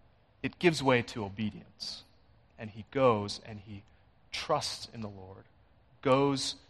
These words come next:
to the pool of Siloam and washes. Now, there's a few details in the story that, that are a little in-, a little interesting. There's the making of the mud,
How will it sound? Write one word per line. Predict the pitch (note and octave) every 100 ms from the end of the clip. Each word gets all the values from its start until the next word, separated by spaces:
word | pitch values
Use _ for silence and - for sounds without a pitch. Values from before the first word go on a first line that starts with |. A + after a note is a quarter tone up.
| -
to | -
the | A2
pool | - D3+ C3+ A2+
of |
Siloam | - - G#2 F#2+ F#2 - _ _ _ -
and | F#2+
washes. | G2 G2 F#2+ G2+ - - - - - _ _ _ - _ _ _ _ _ _ _ _ _ _ _ _ -
Now, | -
there's | D3 B2+
a | B2
few | - - B3
details | B2 D3 - B2+ G#2+ A2
in |
the | G#2
story | - C#3 B2+ A2
that, | G#2 G#2 - - _ _ _ _ _ _ -
that | C3+
are |
a | C3
little | B2 A2+
in-, | - F#3 - - -
a |
little | B2 C3+
interesting. | C3 F#3+ C3 - G2+
There's | G#2+ G#2
the |
making | G#2+ G#2+ A2 A2
of |
the | -
mud, | G2+ G2+ G#2+ A2+